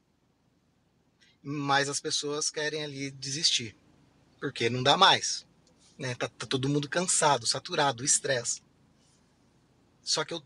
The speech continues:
tenho a incerteza de ir pra frente. Pode ser que um dia depois, né, no vigésimo primeiro dia, eu descubra uma terra de abundância. O que que eu faço? O que que vocês fariam?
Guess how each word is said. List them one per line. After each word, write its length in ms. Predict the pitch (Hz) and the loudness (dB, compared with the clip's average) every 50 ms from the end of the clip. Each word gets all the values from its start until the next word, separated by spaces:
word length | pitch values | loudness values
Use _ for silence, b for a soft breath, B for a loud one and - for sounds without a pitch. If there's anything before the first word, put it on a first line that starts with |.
| _ _ | _ _
tenho 260 | - 170 180 175 - - | -2 -2 -2 -2 -4 -4
a 160 | - 151 160 | 0 0 0
incerteza 840 | 175 220 240 - - 240 220 208 - - - 170 175 185 180 190 185 | 0 0 0 2 2 2 2 0 -2 -8 -8 -8 -8 -6 -8 -8 -10
de 100 | 170 190 | -10 -8
ir 20 | |
pra 160 | - 202 208 | -2 -2 -2
frente. 340 | - - 214 190 156 135 - | -2 -2 -4 -4 -2 -2 -6
Pode 220 | - 143 139 131 - | -8 -8 -6 -6 -6
ser 100 | 156 156 | -6 -6
que 140 | - 175 - - | -12 -16 -14 -6
um 240 | - 214 277 349 311 | -2 0 0 0 2
dia 220 | 262 269 254 247 220 | 2 4 4 6 6
depois, 580 | 208 202 - - 180 185 208 233 - - - | 6 2 2 -2 -2 -2 -2 -2 -4 -6 -8
né, 300 | - 196 180 180 196 - - | -10 -10 -8 -8 -8 -8 -10
no 140 | - 165 147 | -14 -14 -12
vigésimo 640 | 147 160 156 135 135 156 185 240 247 269 262 240 | -10 -6 -4 2 4 4 4 4 4 0 -4 -6
primeiro 360 | 247 254 214 196 196 190 185 | -6 -6 -4 -2 -2 -2 -4
dia, 380 | 170 147 147 160 165 180 208 233 254 254 - _ _ _ _ _ - - B B B B B B | -6 -8 -6 -4 -4 -4 -6 -8 -12 -18 -20 _ _ _ _ _ -20 -20 B B B B B B
eu 120 | - 147 151 | -4 -2 0
descubra 560 | 156 - - - - 165 160 160 165 170 170 | 4 4 4 2 2 -6 -4 0 0 0 0
uma 180 | 165 156 156 156 | 0 -2 -2 -2
terra 340 | - - 139 139 139 160 - - - - - - | 0 0 0 0 0 -4 -8 -12 -18 -20 -16 0
de 100 | 131 160 | 2 2
abundância. 680 | 151 160 165 165 165 151 127 117 110 107 - - 110 104 - - - - - - - - - - - - - _ - _ - - - - | 2 2 0 -6 -4 -4 -4 -4 -2 -2 -4 -4 -6 -12 -16 -20 -20 -20 -20 -20 -20 -20 -20 -20 -20 -20 -20 _ -20 _ -20 -20 -20 -20
O 20 | |
que 120 | - - | -20 -14
que 80 | - - | -6 -6
eu 80 | 220 196 | -6 -4
faço? 500 | - - 139 127 - - - - - - - - - - - - | 2 2 2 2 2 -4 -6 -6 -8 -16 -20 -20 -20 -20 -20 -20
O 60 | - | -20
que 100 | - - | -18 -18
que 80 | - - | -6 0
vocês 300 | 214 - - 160 143 - | 0 2 4 4 4 4
fariam? 340 | - 135 123 113 104 98 | 4 4 2 2 -2 -8